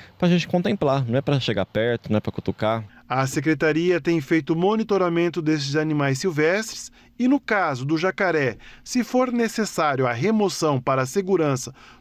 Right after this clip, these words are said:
Speaker 2: do próprio animal, será feita como explica o Flávio.
Speaker 1: O município, ele tem licença do ibama pra poder fazer isso,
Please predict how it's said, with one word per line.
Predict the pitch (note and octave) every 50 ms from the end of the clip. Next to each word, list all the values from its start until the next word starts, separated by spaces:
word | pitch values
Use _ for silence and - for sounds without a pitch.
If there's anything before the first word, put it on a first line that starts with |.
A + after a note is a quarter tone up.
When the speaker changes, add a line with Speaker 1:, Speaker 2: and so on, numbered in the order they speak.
| _
Speaker 2:
do | - A3 C#4
próprio | C#4+ - - D#3+ D#3 D3 C#3 C3+ D3 D#3 D#3
animal, | E3+ G#3 A#3 A3+ F#3+ F3+ G3+ B3 B3+ - - - - -
será | - - B3+ C4 C4+ C#4 C#4
feita | - - A3 G3+ F#3+ F#3 - G3 F3+ - - - _ _ - -
como | C3+ C#3+ F3+
explica | G#3 - - E3+ E3+ F3 C#3+ -
o |
Flávio. | - - F3 D#3+ C#3+ B2+ A2+ G2 G#2+ A2+ - - - -
Speaker 1:
O | G#2+
município, | A2 A#2+ A#2+ A2+ - - - D3+ D#3+ D#3+ - - G#2+ G#2+
ele | G#2+ A2 A#2
tem | - C3 B2+
licença | C3 C3 B2 - - - C3 C3+ C#3+ - -
do | C3+ C3
ibama | A2+ F#2 A#2 B2 C3 C3+
pra | - - C3 C#3+
poder | - - C3 G#2+ G#2+
fazer | - - G2+ F2 F#2 F#2
isso, | F2+ E2+ E2+ - - -